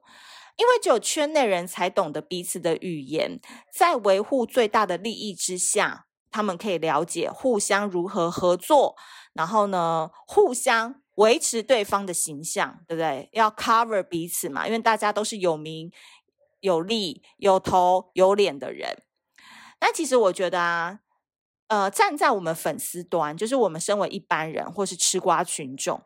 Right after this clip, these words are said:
我觉得投射这件事情是一件非常可怕的事情。所以我现在要先跟大家讲第一件事情，就叫做不要自我投射。以前呢，我遇过一个女粉丝，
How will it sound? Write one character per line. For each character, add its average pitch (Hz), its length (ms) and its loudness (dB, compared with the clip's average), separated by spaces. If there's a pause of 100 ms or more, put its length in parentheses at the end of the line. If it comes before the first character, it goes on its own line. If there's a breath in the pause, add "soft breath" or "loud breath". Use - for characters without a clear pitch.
(280 loud breath)
我 208 120 6
觉 254 280 2
得 262 160 4
投 196 440 0
射 247 300 2
这 190 120 -4
件 190 180 -8
事 190 140 -6
情 156 140 -12
是 175 220 -4
一 175 60 -6
件 175 180 -6
非 180 240 0
常 160 240 -8
可 - 280 -8
怕 160 260 0
的 - 140 -8
事 - 280 -4
情。 - 340 -6 (460 loud breath)
所 - 180 0
以 359 40 8
我 294 160 6
现 220 140 -2
在 220 60 2
要 226 80 2
先 233 140 -4
跟 208 160 -2
大 202 80 2
家 202 120 2
讲 - 220 -6
第 190 140 -8
一 185 60 -6
件 180 180 -6
事 175 220 -4
情， - 180 -10
就 185 120 -4
叫 180 180 2
做 165 320 -2 (180 soft breath)
不 196 180 -4
要 247 200 4
自 214 320 -2
我 - 320 -4
投 - 260 -8
射。 - 420 -2 (1500 loud breath)
以 220 100 -10
前 233 180 2
呢， 233 120 4
我 202 180 2
遇 247 120 0
过 226 240 6
一 214 60 4
个 170 420 2
女 180 180 -4
粉 - 300 -2
丝， 147 500 -8